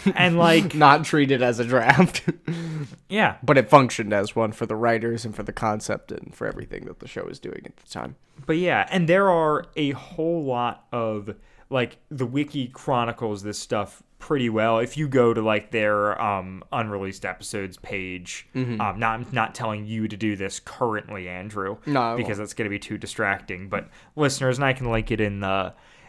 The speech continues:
Speaker 2: in the description, but there are, in addition to the ones that were recorded and then dropped, there were also some episodes that, like,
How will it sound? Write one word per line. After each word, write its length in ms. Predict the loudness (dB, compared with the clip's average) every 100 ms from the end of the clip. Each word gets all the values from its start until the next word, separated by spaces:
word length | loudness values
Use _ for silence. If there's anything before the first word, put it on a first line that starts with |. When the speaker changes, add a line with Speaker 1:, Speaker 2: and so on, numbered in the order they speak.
| -4
Speaker 2:
in 140 | -2 -2
the 40 |
description, 520 | -4 -2 -4 -2 -4
but 160 | -4 2
there 200 | 4 4
are, 160 | 4 2
in 180 | 2
addition 400 | 4 4 4 -4
to 80 | -2
the 100 | -2
ones 280 | 0 -2 -2
that 60 | -2
were 140 | -2
recorded 920 | -2 -6 -6 -2 0 2 2 0 -4 -6
and 200 | -6 -2
then 220 | -4 -4
dropped, 640 | -6 -2 -2 -2 -6 -16 -16 -20 -20 -8
there 220 | 0 0
were 260 | 2 0 0
also 640 | 0 -2 -2 -2 -2 -2
some 300 | -4 -6 -4
episodes 920 | -4 -4 -8 -6 -4 -4 -6 -8 -10 -12 _ -10
that, 400 | -6 -6 -8 -20 -20 _ _ -10
like, 420 | -6 -6 -8 -20